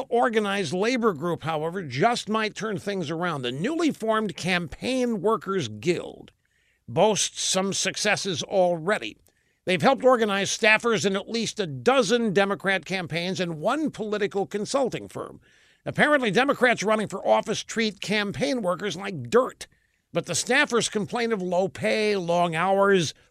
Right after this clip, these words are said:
horrible working conditions, sexual abuse if it's the Hillary campaign, and it's all been ignored for years. So now unions are organizing these Democrat campaign workers to force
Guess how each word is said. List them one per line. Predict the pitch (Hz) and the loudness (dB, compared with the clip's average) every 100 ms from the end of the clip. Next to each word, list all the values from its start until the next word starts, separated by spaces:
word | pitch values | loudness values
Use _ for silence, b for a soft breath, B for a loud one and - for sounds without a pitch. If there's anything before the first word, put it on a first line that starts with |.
| b - | b -2
horrible | 233 277 247 247 208 | 2 4 6 4 4
working | 226 254 208 156 | 2 2 0 -4
conditions, | 185 170 202 - 196 190 151 - b | -4 -2 -2 0 0 0 -2 -6 b
sexual | - 320 262 - 233 | 2 6 6 2 0
abuse | 220 185 208 214 202 | 0 2 2 2 0
if | 170 | -4
it's | 170 | -4
the | 170 | -2
Hillary | 151 269 208 | 2 4 2
campaign, | 196 175 175 160 151 165 170 156 b b | 0 -4 -6 -6 -4 -2 -2 -6 b b
and | 214 | -4
it's | 233 | 0
all | 269 269 | 4 6
been | 240 247 | 6 4
ignored | 220 214 285 311 285 | 2 2 6 6 4
for | 277 | 0
years. | 262 285 320 - - - _ _ _ _ _ - | 0 2 0 -2 -6 -20 _ _ _ _ _ -6
So | 202 | -2
now | 226 302 | 0 2
unions | 294 254 359 339 208 202 254 | 2 2 2 4 2 2 2
are | 190 | 0
organizing | - 330 269 196 175 190 208 | 4 4 4 2 2 2 2
these | 185 196 107 | 0 -2 0
Democrat | 135 196 190 170 175 180 | 0 0 0 2 2 0
campaign | 165 156 151 165 | -6 -4 -6 -6
workers | 113 143 139 151 | -6 -8 -8 -10
to | - | -12
force | - _ 285 330 143 156 - | -16 _ -2 0 0 -2 -8